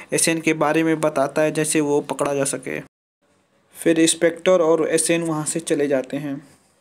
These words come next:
इधर कहानी फिर से फ्लैशबैक में जाती है, जहाँ एसएन अपने दोस्त को उस गिटार के बारे में बताता है और कहता है कि हम, मुझे इस गिटार को उस शॉपकीपर के दुकान से कैसे भी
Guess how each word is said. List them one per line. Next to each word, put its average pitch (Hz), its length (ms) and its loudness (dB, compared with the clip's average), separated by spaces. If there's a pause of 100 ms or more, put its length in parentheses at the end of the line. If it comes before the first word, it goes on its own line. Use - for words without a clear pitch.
(1400)
इधर 156 180 -4
कहानी 151 400 -8
फिर 147 200 -6
से 156 160 -4
फ्लैशबैक 147 500 -6
में 139 100 -8
जाती 139 340 -6
है, 147 180 -4
जहाँ 139 220 -6
एसएन 139 300 -6
अपने 139 220 -8
दोस्त 139 340 -6
को 147 160 -4
उस 156 120 -8
गिटार 139 360 -4
के 147 140 -8
बारे 135 280 -6
में 147 140 -6
बताता 131 500 -8
है 143 140 -8
और - 180 -10
कहता 147 460 -10
है 151 140 -8
कि 147 160 -12
हम, 147 140 -8
मुझे 143 300 -8
इस - 180 -6 (800)
गिटार 147 400 -4
को 156 200 -8
उस 156 180 -8
शॉपकीपर 143 560 -8
के 147 200 -8
दुकान 139 380 -6
से 147 100 -12
कैसे 135 380 -6
भी 135 120 -8